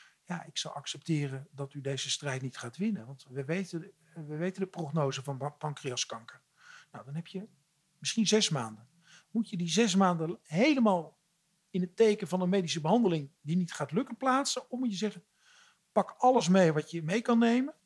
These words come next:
vecht alle conflicten uit met mensen die er op deze wereld rondlopen waar je nog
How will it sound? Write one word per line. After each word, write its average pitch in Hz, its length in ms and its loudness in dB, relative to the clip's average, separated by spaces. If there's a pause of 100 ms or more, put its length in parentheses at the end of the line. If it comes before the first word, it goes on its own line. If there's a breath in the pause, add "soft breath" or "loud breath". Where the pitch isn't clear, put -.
(120)
vecht - 360 -6
alle 220 220 2
conflicten 202 500 0
uit 175 200 4
met 156 120 -2
mensen 170 320 -2
die 160 200 2
er 165 220 -4
op 160 120 -10
deze 165 240 2
wereld 156 240 -4
rondlopen 151 500 0
waar 151 180 2
je 147 60 -2
nog 147 160 -10